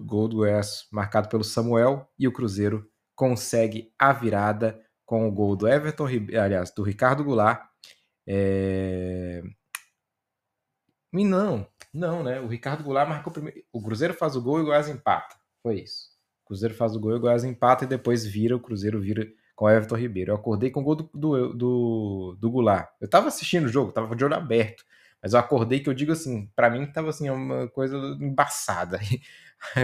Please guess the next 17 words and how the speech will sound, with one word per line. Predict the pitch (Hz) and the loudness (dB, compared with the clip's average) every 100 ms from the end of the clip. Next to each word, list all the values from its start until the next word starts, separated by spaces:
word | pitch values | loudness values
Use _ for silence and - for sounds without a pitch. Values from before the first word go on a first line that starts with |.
| 123 | 2
O, | 120 123 107 113 | 2 0 -2 -8
o | 143 117 | -6 0
gol | 131 151 | 2 2
do | 151 | 2
Ricardo | 139 135 131 | 0 0 0
Goulart, | 131 123 135 | 2 2 2
acho | 135 | 0
que | 131 | -8
eu | |
gritei | 139 131 - 143 | -8 -8 -2 -2
tanto | - 131 139 139 | -2 -4 -4 -6
que | 147 | -6
aí | 131 | -2
eu | 135 | 0
acordei | 143 - 139 107 104 131 | 0 0 -2 -2 -2 -2
e | 147 | -4
vi, | 127 - _ 170 | -10 -12 _ -12